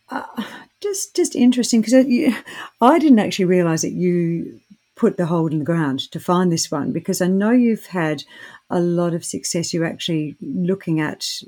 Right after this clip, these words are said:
assets that are already there, aren't you? Those, uh, when I was reading some of the, the material on Con-, Conrad Asia, you described as a company that specialises in the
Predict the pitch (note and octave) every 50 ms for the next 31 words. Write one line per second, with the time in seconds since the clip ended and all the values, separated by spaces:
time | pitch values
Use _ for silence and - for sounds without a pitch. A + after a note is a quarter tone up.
0 | B2 A#2+ - _ _ _ - - - G3+ G#3 F#3+ F#3+ F3 - - D#3+ - - -
1 | D#3+ D#3 D#3 D3 D3 C#3+ C3+ B2+ G3 G#3+ F#3 D3+ D#3 E3+ F#3 - - C#3 C3+ B2
2 | D#3+ D3+ D3+ D3+ - - - - - - - - F3 - - - - - - -
3 | - G#3+ G#3+ A3 A3 A3 G#3+ G#3+ G3+ G#3 A#3 B3+ C4+ B3+ A#3+ A3 G#3 - G3+ F3+
4 | F3 D3+ E3 D#3+ D#3 D3+ D#3 D#3 D#3+ D#3+ - G3 F3 E3+ D#3 D3+ D#3+ D#3+ - -
5 | E3 D3 B2 - - - F3 D#3+ D#3+ D3+ D3+ D#3+ E3 E3+ D#3 D#3 D3 C#3+ B2+ E3
6 | E3+ - - F#3+ F#3+ G3+ F#3 F3 E3 E3 - - D#3+ D3+ D#3 D3+ D3 C#3+ - -
7 | - - F3 D#3 - - D#3+ D#3 D3+ D3+ - - D#3 D#3 C#3+ D3+ D3 C#3+ C#3+